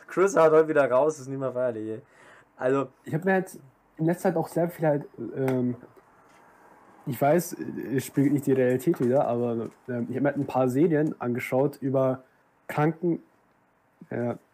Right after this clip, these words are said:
Speaker 2: Krankenhausserien, die
Speaker 1: Ja.
Speaker 2: halt in den U S A abspielen.
Speaker 1: Ja.
Speaker 2: Und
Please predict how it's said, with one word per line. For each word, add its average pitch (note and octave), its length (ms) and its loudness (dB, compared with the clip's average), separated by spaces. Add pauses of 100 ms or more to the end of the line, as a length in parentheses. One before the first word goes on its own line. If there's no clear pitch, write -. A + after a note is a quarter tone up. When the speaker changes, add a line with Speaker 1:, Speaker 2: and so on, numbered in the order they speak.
(320)
Speaker 2:
Krankenhausserien, C3 960 2
die - 60 -10
Speaker 1:
Ja. C3 100 0
Speaker 2:
halt B2 120 -2
in C3+ 80 0
den C#3+ 80 2
U D3 80 4
S C#3+ 100 0
A C#3+ 200 6
abspielen. - 420 -6
Speaker 1:
Ja. A#2+ 200 -6 (180)
Speaker 2:
Und D3 320 -2